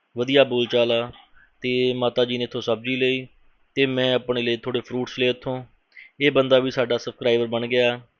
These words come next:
ਇਹਨੇ ਵੀ ਮੈਨੂੰ ਸਬਸਕ੍ਰਾਈਬ ਕਰ ਲਿਆ YouTube ਚੈਨਲ 'ਤੇ, ਤੇ ਵਧੀਆ ਸਪੋਰਟ ਕੀਤਾ। ਬਾਕੀ ਦੋਸਤੋ, ਤੁਸੀਂ ਵੀ ਚੈਨਲ ਨੂੰ ਸਬਸਕ੍ਰਾਈਬ ਜ਼ਰੂਰ ਕਰ ਲਿਓ।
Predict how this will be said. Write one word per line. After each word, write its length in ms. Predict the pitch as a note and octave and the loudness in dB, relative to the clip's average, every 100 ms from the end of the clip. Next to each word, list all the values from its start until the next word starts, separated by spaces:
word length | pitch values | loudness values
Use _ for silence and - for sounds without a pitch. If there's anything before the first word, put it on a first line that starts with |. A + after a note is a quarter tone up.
| - | -4
ਇਹਨੇ 220 | C3 C3 | 0 0
ਵੀ 80 | B2+ | 0
ਮੈਨੂੰ 240 | B2 B2 | -4 -6
ਸਬਸਕ੍ਰਾਈਬ 420 | B2 A#2 A#2+ A2+ | -8 -4 -2 -2
ਕਰ 100 | A#2+ | -2
ਲਿਆ 120 | A#2 A#2 | -2 -2
YouTube 300 | A#2 A#2 A2 | -2 -4 -4
ਚੈਨਲ 260 | A#2 A#2 | -4 -4
'ਤੇ, 220 | A2+ A#2+ B2 - - - _ | -4 -6 -8 -18 -20 -20 _
ਤੇ 100 | A#2+ | -2
ਵਧੀਆ 320 | A#2 B2 C3 | 0 2 2
ਸਪੋਰਟ 300 | B2 A#2+ A2+ | 0 -2 -4
ਕੀਤਾ। 400 | G#2+ A2 G2+ G#2+ A2 _ _ _ _ _ A#2+ | -4 -8 -6 -6 -8 _ _ _ _ _ -6
ਬਾਕੀ 260 | B2 - | -6 -4
ਦੋਸਤੋ, 540 | B2+ B2+ A#2+ C3+ B2+ B2+ _ _ _ | -4 -4 -4 -4 -4 -6 _ _ _
ਤੁਸੀਂ 260 | B2+ B2+ C3+ | -6 -4 -4
ਵੀ 80 | |
ਚੈਨਲ 300 | B2 B2+ B2 | 0 0 0
ਨੂੰ 120 | B2+ A#2 | -2 -2
ਸਬਸਕ੍ਰਾਈਬ 500 | B2 - B2 A#2 G#2+ | -4 0 0 0 -2
ਜ਼ਰੂਰ 280 | A2+ C#3 | -4 -2
ਕਰ 180 | C3+ B2+ | 2 2
ਲਿਓ। 340 | B2+ C3 C3 | 2 0 0